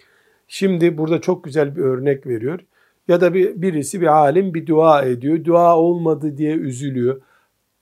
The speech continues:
E, yani hemen olsun diye, Allah-u Teala hemen cevap vermiyor her kulun duasına. Yahut da beddua ediyor. Bedduası kabul oluyor.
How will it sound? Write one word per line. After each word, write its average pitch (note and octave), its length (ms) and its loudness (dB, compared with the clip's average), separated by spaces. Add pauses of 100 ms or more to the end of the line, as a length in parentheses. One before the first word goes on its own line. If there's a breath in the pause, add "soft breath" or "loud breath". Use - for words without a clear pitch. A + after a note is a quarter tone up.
(140)
E, B2+ 60 -6
yani C3+ 340 -2
hemen D#3+ 280 2
olsun C#3+ 440 0
diye, C3 100 0
Allah-u C#3 260 0
Teala C#3 240 0
hemen C#3 260 -2
cevap D3 380 -2
vermiyor F3 340 -2
her C3 120 -6
kulun B2+ 300 -6
duasına. B2 640 -6 (360 soft breath)
Yahut G3 420 2
da C#3+ 180 -6
beddua D#3 600 0
ediyor. A#2+ 480 -12 (1120)
Bedduası E3 600 0
kabul D#3+ 280 -2
oluyor. C#3+ 380 0